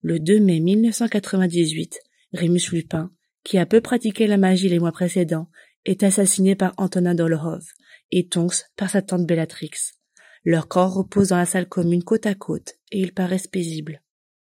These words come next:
Lorsqu'Harry part rejoindre Voldemort dans la forêt interdite avec la pierre de résurrection, Rémus apparaît à Harry aux côtés de Sirius, en demandant à Harry de veiller sur son fils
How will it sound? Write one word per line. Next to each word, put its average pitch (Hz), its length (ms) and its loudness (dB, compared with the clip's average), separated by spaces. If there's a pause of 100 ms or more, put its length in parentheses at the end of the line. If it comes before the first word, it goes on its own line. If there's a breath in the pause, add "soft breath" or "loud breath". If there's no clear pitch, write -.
(760)
Lorsqu'Harry 175 540 -2
part 190 240 -2
rejoindre 180 340 0
Voldemort 175 440 2
dans 185 100 0
la 156 100 -2
forêt 170 280 -2
interdite 170 480 -2
avec 175 240 -2
la 165 100 -2
pierre - 160 -2
de 165 80 -2
résurrection, 165 680 -2 (420 loud breath)
Rémus 180 400 2
apparaît 196 360 2
à 190 240 2
Harry 190 200 2
aux 185 140 0
côtés 196 240 2
de 185 100 2
Sirius, 170 600 -4 (340 loud breath)
en 185 140 2
demandant 196 580 4
à 190 240 0
Harry 185 200 0
de 185 120 0
veiller 180 260 0
sur 185 140 -4
son 175 180 -6
fils - 380 -2